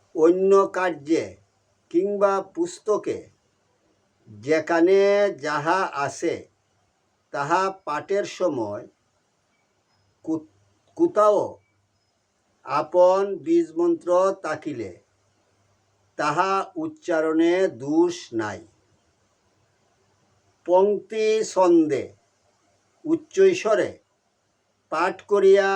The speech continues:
যাইতে স্বীয় বীজমন্ত্র উচ্চারণে দোষ হইবে না। পুরোহিতের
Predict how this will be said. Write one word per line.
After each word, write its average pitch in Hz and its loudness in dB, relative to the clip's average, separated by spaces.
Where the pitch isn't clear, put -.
যাইতে 156 -2
স্বীয় 175 4
বীজমন্ত্র 160 -2
উচ্চারণে 165 0
দোষ 160 2
হইবে 143 2
না। - -20
পুরোহিতের 220 2